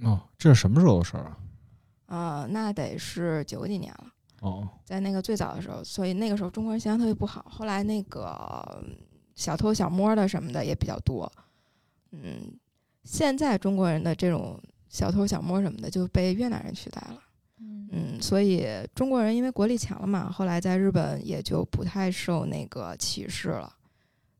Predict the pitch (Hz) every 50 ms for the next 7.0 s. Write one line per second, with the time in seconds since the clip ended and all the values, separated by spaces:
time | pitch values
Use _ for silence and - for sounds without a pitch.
0 | _ _ _ - 170 170 165 175 180 175 175 165 180 156 170 202 226 226 202 185
1 | 170 - 196 190 190 196 190 175 165 170 160 - - - 196 196 185 170 180 180
2 | - 180 - - - - - - 170 165 165 160 147 135 - - - - - -
3 | - 180 175 175 170 165 165 - 156 104 98 98 82 85 - - - 220 220 214
4 | 202 185 180 180 165 160 165 - - - 139 135 156 - - 151 143 - - -
5 | - - - - - - _ _ _ _ _ _ _ _ _ _ _ _ _ _
6 | _ _ _ _ _ _ _ _ _ _ _ _ - 185 190 190 185 180 180